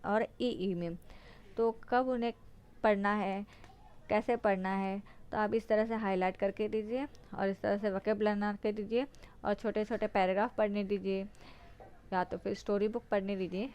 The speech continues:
वो उन्हें हेल्पफुल रहेगा। जितना वो वोकैबुलरी से इंट्रोड्यूस होते रहेगा, उसे जान-, अ, जानकारी मिलते रहेगी कि इसका ऐसा भी साउंड आ रहा है, इसके और भी साउंड होते हैं।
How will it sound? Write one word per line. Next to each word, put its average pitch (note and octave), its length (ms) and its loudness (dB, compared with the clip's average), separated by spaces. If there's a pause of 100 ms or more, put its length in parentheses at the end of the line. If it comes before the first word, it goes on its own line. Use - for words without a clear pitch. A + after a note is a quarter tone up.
(140)
वो A3 160 0
उन्हें G3 240 -4
हेल्पफुल C4+ 340 0
रहेगा। E3 440 0 (840)
जितना A3+ 320 2
वो A#3 120 4
वोकैबुलरी G#3+ 600 2
से A#3+ 240 0 (440)
इंट्रोड्यूस B3 400 4
होते A3 240 2
रहेगा, G3 440 2 (320)
उसे G#3+ 240 -4
जान-, G3 320 0 (760)
अ, G3 260 2
जानकारी G#3 420 4
मिलते A3 260 0
रहेगी G3 280 4
कि A#3+ 140 -4
इसका G#3+ 360 -2
ऐसा - 320 0
भी A#3 120 0
साउंड G3+ 420 0
आ F#3+ 140 2
रहा F#3 120 0
है, F#3 160 0
इसके - 280 -6
और G#3 280 2
भी A3 100 2
साउंड G3 360 0
होते F#3+ 300 -2
हैं। F#3+ 260 -2